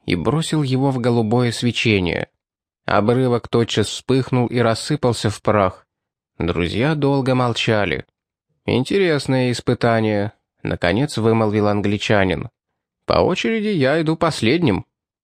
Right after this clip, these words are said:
«Ну уж нет», — произнёс Храбров.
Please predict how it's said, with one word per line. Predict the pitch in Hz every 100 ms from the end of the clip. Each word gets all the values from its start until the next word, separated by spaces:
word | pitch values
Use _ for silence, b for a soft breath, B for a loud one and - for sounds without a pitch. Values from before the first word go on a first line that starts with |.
| _ -
«Ну | 127 160
уж | 165 -
нет», — | 113 107 98 - _ b b
произнёс | 101 104 98 101 -
Храбров. | - 95 92 98 92